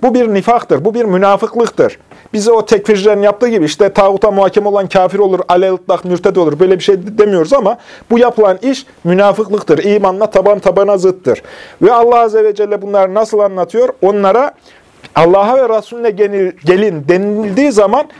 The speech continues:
senden büsbütün uzaklaştıklarını, yüz çevirdiklerini görürsün diyor.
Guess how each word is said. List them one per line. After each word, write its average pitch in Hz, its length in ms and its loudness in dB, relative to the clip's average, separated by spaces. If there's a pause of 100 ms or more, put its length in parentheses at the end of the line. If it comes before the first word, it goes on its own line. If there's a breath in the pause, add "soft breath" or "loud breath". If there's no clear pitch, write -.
senden 220 520 0
büsbütün 247 440 -2
uzaklaştıklarını, 202 840 0
yüz 196 180 -4
çevirdiklerini 196 580 0
görürsün 123 480 -2
diyor. 98 320 -6